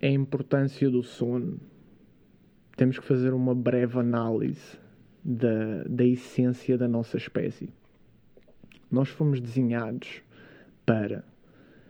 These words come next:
procriar, criar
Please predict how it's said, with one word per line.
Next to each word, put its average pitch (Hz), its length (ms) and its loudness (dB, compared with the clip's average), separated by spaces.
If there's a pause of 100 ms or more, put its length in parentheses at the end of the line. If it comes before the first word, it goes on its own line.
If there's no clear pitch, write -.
(440)
procriar, 127 640 2 (1200)
criar 131 640 0